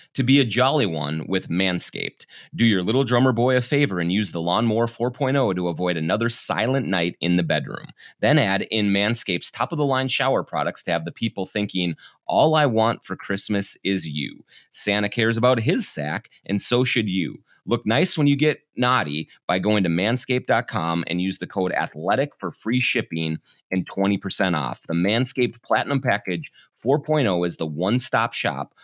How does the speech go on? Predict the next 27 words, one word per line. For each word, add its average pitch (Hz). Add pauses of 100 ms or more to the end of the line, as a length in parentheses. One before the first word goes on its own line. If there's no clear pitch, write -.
(120)
for 104
the 98
man 87
who 98
deserves 85
it 139
all. 64
It 73
has 76
everything 151
needed 92 (160)
to -
help 98
you 87
deck 90
the 123
halls 90
from 78
face 107
to 127
balls 69
just 139
in 156
time 82 (220)
for 117
mistletoe 98
season. 85